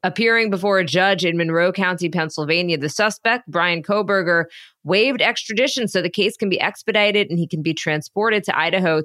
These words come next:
to face the murder charges there. He mouthed the words, "I love you," to members of his family as he was escorted out of the courthouse.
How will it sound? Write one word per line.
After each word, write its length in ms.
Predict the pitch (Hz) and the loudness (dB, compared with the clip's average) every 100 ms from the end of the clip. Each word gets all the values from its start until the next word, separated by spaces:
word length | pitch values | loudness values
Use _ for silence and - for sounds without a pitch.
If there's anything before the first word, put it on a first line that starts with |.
| - | -2
to 120 | 156 | -6
face 380 | - 175 190 - | 0 0 0 -4
the 120 | 165 | -2
murder 340 | 160 180 175 165 | 0 0 0 -2
charges 500 | 170 165 143 151 - | 0 0 -2 -4 -2
there. 380 | 170 175 151 151 - - _ | 0 2 0 -2 -14 -20 _
He 160 | 185 | -2
mouthed 600 | 175 175 202 220 190 170 180 | 0 2 2 2 0 -2 0
the 80 | |
words, 580 | 175 180 180 180 160 - - 156 | 2 2 4 2 -2 -12 -6 -4
"I 100 | 175 | 0
love 300 | 190 196 160 | 0 0 0
you," 240 | 139 - | -6 -8
to 120 | - | -4
members 360 | 156 156 156 147 | -2 0 -2 -6
of 80 | 135 | -6
his 240 | 151 - | -6 -4
family 380 | 165 165 170 160 | 0 0 0 0
as 120 | 151 | -2
he 60 | 143 | -4
was 160 | 143 | -6
escorted 560 | 139 - - 180 208 180 | -8 -10 -6 -2 0 2
out 160 | 160 147 | 0 -2
of 80 | |
the 80 | - | -8
courthouse. 640 | - 190 220 180 156 156 | -6 -4 0 0 0 -2